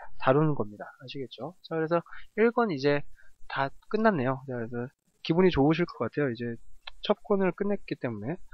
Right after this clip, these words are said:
한 권 이제 뗀다라는 게 굉장히 기분 좋은 거죠. 다음 거부터 이제 이 권, 삼 권이 물론 남아있긴 있지만, 어, 일 권 하나 뗀 거 자체로도 이제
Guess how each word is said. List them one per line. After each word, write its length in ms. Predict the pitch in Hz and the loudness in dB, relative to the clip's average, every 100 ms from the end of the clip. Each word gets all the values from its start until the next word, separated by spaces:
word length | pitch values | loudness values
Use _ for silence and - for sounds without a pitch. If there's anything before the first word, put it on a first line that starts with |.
| - - | -8 -2
한 140 | 214 | 4
권 140 | 220 | 6
이제 180 | 156 151 - | 6 4 2
뗀다라는 460 | 220 220 220 185 170 | -2 2 2 2 -2
게 100 | 170 | -6
굉장히 280 | 127 135 147 | -6 -8 -10
기분 260 | - 131 165 | -8 -8 -8
좋은 240 | 113 107 | -10 -14
거죠. 260 | 107 107 156 _ - - - - | -14 -10 -12 _ -10 -10 -10 0
다음 480 | 160 180 180 180 180 | 2 4 2 -4 -8
거부터 360 | - 170 170 156 | -4 -4 -4 -4
이제 140 | 147 143 | -4 -4
이 120 | 147 | -2
권, 160 | 190 | -2
삼 140 | 190 190 | -2 -4
권이 180 | 175 170 | -4 -4
물론 200 | 127 160 | -6 -6
남아있긴 460 | 127 117 127 - 160 | -6 -6 -8 -10 -14
있지만, 340 | 117 147 180 180 | -12 -8 -8 -10
어, 240 | 123 117 117 - - _ 196 | -12 -14 -14 -18 -20 _ -2
일 100 | 202 | 2
권 400 | 208 202 185 175 _ - | 2 0 -6 -10 _ -10
하나 320 | - 214 202 - | -2 0 0 0
뗀 180 | 233 233 | -4 -2
거 120 | 226 | -4
자체로도 600 | - 123 - 135 123 151 | -4 -10 -10 -10 -6 -6
이제 220 | 123 123 | -4 -8